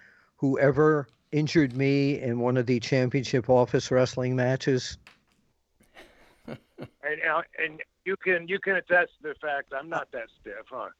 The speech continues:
Speaker 1: Uh, no, no,
Speaker 2: <laughs>
Speaker 1: I, I have, I still have the videotapes.
Speaker 2: I
Speaker 1: I
Speaker 2: beat
Speaker 1: kept
Speaker 2: the
Speaker 1: them
Speaker 2: crap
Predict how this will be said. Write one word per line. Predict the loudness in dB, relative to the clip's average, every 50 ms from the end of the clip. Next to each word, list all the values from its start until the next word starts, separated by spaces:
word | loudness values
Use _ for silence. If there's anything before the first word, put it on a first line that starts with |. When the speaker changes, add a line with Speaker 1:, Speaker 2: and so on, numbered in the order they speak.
| _ 0
Speaker 1:
Uh, | 2 4 4 6
no, | 6 6 6 6 6 6
no, | 6 8 6
Speaker 2:
<laughs> | 6 6 4
Speaker 1:
I, | 2 2 2 2
I |
have, | 4 4 4 2 2 0 -4 -12 -20 -12 -4
I | -2 -2 -2
still | -2 0 0 0 2 2
have | 2 0 0 0
the | -2 -4 -2
videotapes. | -2 -2 -2 0 2 2 0 0 0 0 0 2 0 -2 -2
Speaker 2:
I | -2
Speaker 1:
I | -4
Speaker 2:
beat | -2 2
Speaker 1:
kept | 2 2 2 2
Speaker 2:
the | 2 2
Speaker 1:
them | 4 2 2
Speaker 2:
crap | -2 -6 -8